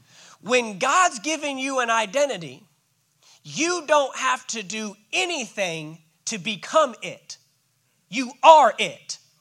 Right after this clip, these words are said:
Are you following me?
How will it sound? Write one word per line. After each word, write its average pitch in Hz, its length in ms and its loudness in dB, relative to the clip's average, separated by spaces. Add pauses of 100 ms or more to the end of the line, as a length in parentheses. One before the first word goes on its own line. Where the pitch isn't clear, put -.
(2000)
Are 196 60 -4
you 220 100 -2
following 277 560 6
me? 143 260 -10